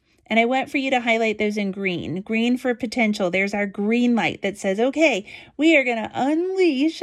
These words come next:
our instruction on these areas of need."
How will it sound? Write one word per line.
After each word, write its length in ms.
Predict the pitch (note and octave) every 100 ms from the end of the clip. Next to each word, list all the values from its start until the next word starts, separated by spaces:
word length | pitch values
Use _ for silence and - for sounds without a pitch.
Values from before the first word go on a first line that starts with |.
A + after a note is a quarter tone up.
| -
our 200 | B3+ C4
instruction 920 | C4+ C#4 - C#4+ C#4+ - A#3 A3 G#3+ G#3
on 400 | A3 A3 A3+ A3+
these 460 | F#3+ G#3 G3+ G3 -
areas 580 | F#3 F3+ F3 F3 E3+ E3+ -
of 180 | E3+ E3+
need." 400 | E3 - -